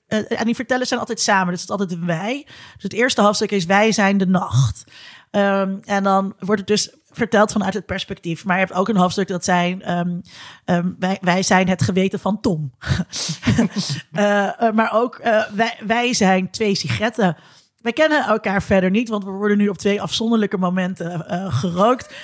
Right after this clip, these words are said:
Zijn ook niet in dezelfde fabriek gemaakt. Eh, maar we weten natuurlijk wel hoe het is als mensen ons oproken. <laughs>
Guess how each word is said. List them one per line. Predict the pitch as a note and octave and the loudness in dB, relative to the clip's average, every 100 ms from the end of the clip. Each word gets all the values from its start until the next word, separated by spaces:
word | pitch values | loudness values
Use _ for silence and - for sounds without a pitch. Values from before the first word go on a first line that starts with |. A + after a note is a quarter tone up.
| - | -4
Zijn | - A3+ | 0 2
ook | A3+ | 2
niet | G#3 B3 | 0 0
in | G#3 | 0
dezelfde | G3+ G3 G3 - F#3 | 0 2 0 -2 -4
fabriek | G3 F3+ G3 C4 | -2 -2 -2 -4
gemaakt. | - A#3 A3+ A3+ A3+ - - - _ | -4 0 2 2 -2 -12 -20 -20 _
Eh, | G3+ G3 G#3 | -2 -2 0
maar | G3+ G3+ G3 | 0 2 2
we | G3 F#3+ F#3+ | 2 0 0
weten | G3 G#3 | -2 -2
natuurlijk | G3+ G3 F#3+ E3 | -2 -2 -2 2
wel | F3+ F#3 F#3+ | 4 4 0
hoe | F#3 F#3+ | -2 -2
het | G3 | -4
is | - G3 - | -4 -6 -4
als | E3 | 0
mensen | F#3+ F3+ G#3 | 0 2 2
ons | F3+ G3 | 2 2
oproken. | G3+ A3+ F3 E3+ E3+ E3+ F#3+ | 2 2 4 4 4 2 0
<laughs> | B3 | 0